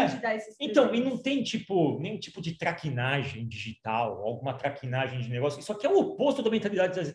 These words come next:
Speaker 1: da, das big techs. E aí, como é que
Speaker 2: Gente,
Speaker 1: isso
Speaker 2: eu
Speaker 1: se
Speaker 2: amei.
Speaker 1: amarra com o carro elétrico? É o seguinte: todo mundo que tem uma ong, a gente tem um, se você começar uma ong e começar a raciocinar muito, você não tem uma ong.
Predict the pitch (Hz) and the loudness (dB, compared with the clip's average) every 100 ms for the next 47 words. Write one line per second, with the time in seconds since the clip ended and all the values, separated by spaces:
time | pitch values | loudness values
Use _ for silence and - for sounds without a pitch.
0 | - 156 135 117 143 - 127 - _ 107 | -2 0 0 0 -4 -2 -6 -6 _ -6
1 | - - - - - 277 - 220 208 - | -6 -18 -20 -18 0 0 2 2 2 -2
2 | 214 220 196 185 175 165 156 151 156 139 | 0 4 4 6 4 0 -4 -2 -2 0
3 | 131 120 180 185 139 196 - 165 190 185 | 0 0 0 -2 -6 -8 -4 -2 -2 -4
4 | - - - - - 277 214 175 160 - | -6 -16 -20 -10 0 2 4 2 -2 -4
5 | 123 - 156 131 113 135 127 117 113 131 | -6 -2 -2 0 0 0 -2 -2 -4 -6
6 | - - 123 139 123 - - - - 180 | -10 -6 -4 -2 -6 -12 -20 -20 -10 -4
7 | 156 165 214 220 294 294 226 - 180 208 | -2 2 2 2 0 0 -2 0 -2 0
8 | 190 139 120 110 98 - _ _ _ _ | 0 0 0 -6 -12 -20 _ _ _ _
9 | 139 - 160 151 190 190 175 - 165 - | -10 0 0 2 0 0 -2 -2 -6 -2
10 | 156 147 135 151 - - - 135 151 139 | -2 0 -2 -4 -6 -14 -10 -8 -4 0
11 | 175 165 143 131 123 92 - | 0 0 -4 -2 -4 -6 -12